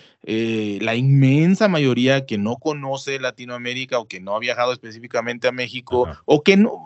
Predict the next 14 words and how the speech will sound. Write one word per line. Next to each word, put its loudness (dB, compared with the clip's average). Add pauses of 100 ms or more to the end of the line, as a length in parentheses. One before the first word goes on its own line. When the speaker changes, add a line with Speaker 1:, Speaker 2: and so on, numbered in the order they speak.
Speaker 1:
no -2
necesitas 4
viajar, 4
o -4
sea, -6
simplemente -6
leer 0
o 2
interesarte -2
o -4
preguntarle 0
a 6
alguien, 2 (380)
eh, -6